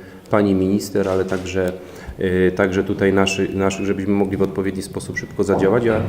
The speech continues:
oczywiście mam nadzieję, że takich spraw nie będzie, ale oczywiście życie jest życiem i pewne rzeczy, które tutaj nawet już przed chwilą pan prezydent mówił,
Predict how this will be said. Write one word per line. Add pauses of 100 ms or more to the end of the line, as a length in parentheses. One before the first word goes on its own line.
(240)
oczywiście
mam
nadzieję,
że
takich
spraw
nie
będzie, (360)
ale
oczywiście
życie
jest
życiem
i
pewne
rzeczy,
które
tutaj
nawet
już (180)
przed
chwilą
pan
prezydent
mówił,